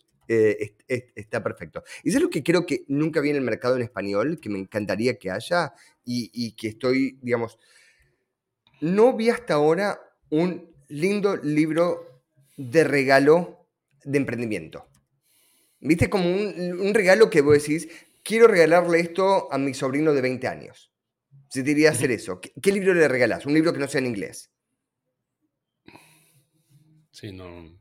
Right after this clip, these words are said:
Speaker 2: no pregunto, no me he hecho la pregunta, ¿eh? No tengo respuesta.
Speaker 1: Eh,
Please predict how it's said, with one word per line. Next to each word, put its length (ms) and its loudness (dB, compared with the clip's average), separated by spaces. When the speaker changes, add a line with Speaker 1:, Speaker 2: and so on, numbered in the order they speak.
Speaker 2:
no 120 -20
pregunto, 300 -12
no 80 -2
me 80 -2
he 20 -4
hecho 140 -10
la 60 -8
pregunta, 320 -16
¿eh? 100 -20
No 120 -18
tengo 220 -20
respuesta. 320 -20
Speaker 1:
Eh, 320 -12